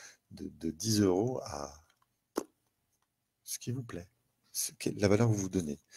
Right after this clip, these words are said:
Euh, euh, je fais ça pour le plaisir de diffuser ça,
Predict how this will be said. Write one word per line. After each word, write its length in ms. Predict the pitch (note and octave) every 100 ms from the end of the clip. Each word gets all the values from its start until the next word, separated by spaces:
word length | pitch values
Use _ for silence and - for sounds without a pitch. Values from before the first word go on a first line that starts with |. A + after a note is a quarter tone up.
| - - - _
Euh, 340 | - F2 E2 E2 - _ _ _ _ - _ _ _ _ D#3
euh, 340 | D#2+ D#2+ D#2+ D#2+ D2+ D#2 _ _ _ _ _ _ _ -
je 180 | G#2+ F#2+
fais 220 | - A2+
ça 220 | - C#3+
pour 200 | - G2+
le 80 | F2
plaisir 380 | F#2+ G2 G#2 G2
de 60 |
diffuser 440 | E2 F#2 - E2+ E2
ça, 280 | - D#2